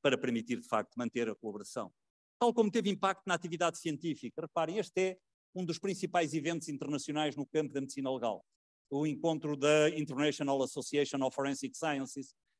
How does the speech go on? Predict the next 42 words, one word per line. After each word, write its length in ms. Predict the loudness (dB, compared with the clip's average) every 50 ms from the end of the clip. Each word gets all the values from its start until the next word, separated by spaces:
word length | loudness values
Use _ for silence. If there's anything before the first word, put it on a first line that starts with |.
| _ _ _
que 80 | -6
devia 240 | -4 2 4 4 4
ter 220 | 6 8 6 6 6
decorrido 640 | 2 -2 -4 -4 0 2 2 2 2 2 0 -4 -8 -10 _ _
em 120 | -2 -2 2
dois 220 | 2 2 2 2 0
mil 120 | -2 -2
e 80 | -2 -2
vinte 300 | 0 0 -2 0 -2 0
na 100 | 2 2
Austrália 580 | 2 2 0 -2 -2 0 0 0 -2 -4 -6 -8 _ _ _ _ _ _ _ -4
e 80 | -4
que 80 | -2 6
pela 220 | 6 6 8 8
primeira 360 | 4 4 2 4 4 2 2
vez 400 | 2 4 4 4 4 2 -2 -10 -16 _ _ _ _ _ _ _ _
em 120 | -2 0
noventa 480 | 0 0 2 4 6 4 4 6 2 2
anos 300 | 4 4 0 -2 -4 -4
de 80 | -4
existência 580 | -4 -4 -6 -6 -4 -2 -2 -2 -2 -2 -6 -2
teve 240 | 0 0 0 0 0
que 80 | -6
ser 160 | -4 -4 -4 -4
suspenso 520 | -6 -12 -4 -2 -2 -2 -2 -4 -10 -18 _ _ _ _ _ _ _
e 80 | -2 0
transitar 720 | 2 2 2 2 2 0 0 2 4 6 6 6 4 4
para 120 | 4 4 4
este 300 | 4 2 0 2 2 2
ano, 200 | 2 2 -2 -4
terá 200 | 0 4 4 4
lugar 280 | 4 4 2 2 2 2
este 240 | -2 -2 0 0
ano 220 | 2 2 2 -2 -4 _
em 80 | -2 -2
novembro 460 | -2 -2 0 0 0 0 -2 -4 -8 -12 _ _ _ _
e 80 | -4 -4
ser 240 | 0 2 2 2
adiado 380 | 2 2 0 2 2 2 0 -2 -4
por 120 | -6 -8 -6
três 300 | -4 -4 -4 -4 -2 0
anos, 300 | 0 0 -2 -4 -6